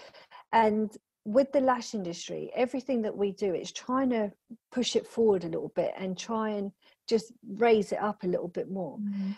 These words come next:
Speaker 1: So what we found with even our two-day lash course, you can do a two-day lash course, the next day you wake up, you're a businesswoman. That's it.
Speaker 2: Yeah.
Speaker 1: So we've actually been testing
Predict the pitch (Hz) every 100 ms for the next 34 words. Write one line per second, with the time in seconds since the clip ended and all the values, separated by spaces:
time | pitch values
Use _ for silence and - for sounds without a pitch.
0 | _ 240 208 262 285 302 254 269 240 220
1 | 208 202 196 - _ _ _ _ 269 294
2 | 269 226 214 240 240 190 - 254 240 220
3 | 208 202 202 - - 170 170 170 - -
4 | 202 208 220 220 220 - 277 247 226 202
5 | 190 185 - 190 - 208 185 - 190 185
6 | 185 190 190 170 - 170 170 175 - 170
7 | - 160 151 175 _ _ 180 - - -
8 | _ _ - - - 185 156 160 165 _
9 | _ _ - 233 214 214 - _ - 208
10 | 302 302 294 - 254 233 226 214 - 240
11 | 233 - 190 180 160 190